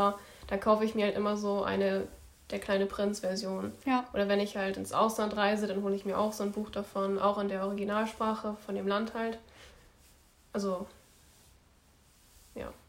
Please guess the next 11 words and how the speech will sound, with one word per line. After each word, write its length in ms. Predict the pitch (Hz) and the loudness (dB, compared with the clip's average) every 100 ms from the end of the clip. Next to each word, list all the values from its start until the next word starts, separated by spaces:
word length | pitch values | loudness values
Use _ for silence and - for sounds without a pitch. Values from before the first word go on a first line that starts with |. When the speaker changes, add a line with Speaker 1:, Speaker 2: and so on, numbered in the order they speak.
| - | -12
Speaker 2:
Das 100 | 233 | -10
ist 100 | 220 | -4
eine 180 | 254 247 | -2 -2
kleine 320 | - 247 240 | -2 -4 -2
Sammlung 400 | 240 240 233 233 | -4 -4 -4 -4
Speaker 1:
Ja, 120 | 240 | -2
Speaker 2:
neben 140 | 247 233 | -2 -2
Speaker 1:
genau. 120 | 240 | -2
Speaker 2:
deinen 80 | 233 | -2
Star 280 | - 226 214 | 2 2 2
Wars-Figuren. 600 | 208 - - - - | 0 -4 -6 -8 -8